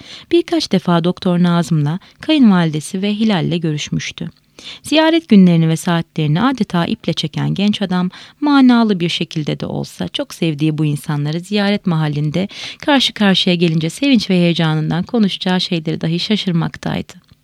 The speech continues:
Ne var ki anne kızla Doktor Nazım'ın durumları da onunkinden pek farklı sayılmazdı.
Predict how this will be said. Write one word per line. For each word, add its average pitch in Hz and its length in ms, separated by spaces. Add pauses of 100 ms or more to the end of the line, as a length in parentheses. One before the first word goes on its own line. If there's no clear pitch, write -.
(840)
Ne 370 140
var 220 180
ki - 200
anne 220 280
kızla 156 400
Doktor 185 380
Nazım'ın 170 440
durumları 170 460
da - 80
onunkinden 170 540
pek 233 200
farklı 143 340
sayılmazdı. 147 760